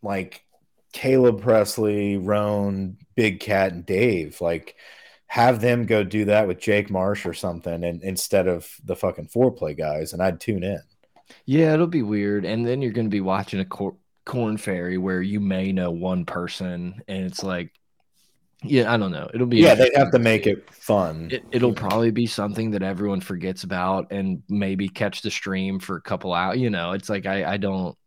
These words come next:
Speaker 2: It's interesting.
Speaker 1: Speaking of golf and streaming, how about Good Good smacking a
Speaker 2: <laughs>
Speaker 1: bystander, dude? What a
Speaker 2: I
Speaker 1: video.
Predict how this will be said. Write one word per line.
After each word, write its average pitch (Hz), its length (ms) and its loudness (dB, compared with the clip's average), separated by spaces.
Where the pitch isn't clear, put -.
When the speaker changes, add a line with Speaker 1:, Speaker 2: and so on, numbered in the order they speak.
Speaker 2:
It's 120 160 0
interesting. 101 640 -4
Speaker 1:
Speaking 143 360 4
of 101 100 2
golf 113 300 6
and 92 120 -6
streaming, 101 540 -2
how 90 60 -4
about 101 280 4
Good 110 240 2
Good 82 260 -4
smacking 95 540 -2
a 78 220 -6
Speaker 2:
<laughs> - 180 -20
Speaker 1:
bystander, 90 640 -2
dude? 85 240 -2
What 131 140 6
a 143 40 6
Speaker 2:
I - 20 -2
Speaker 1:
video. 90 460 -2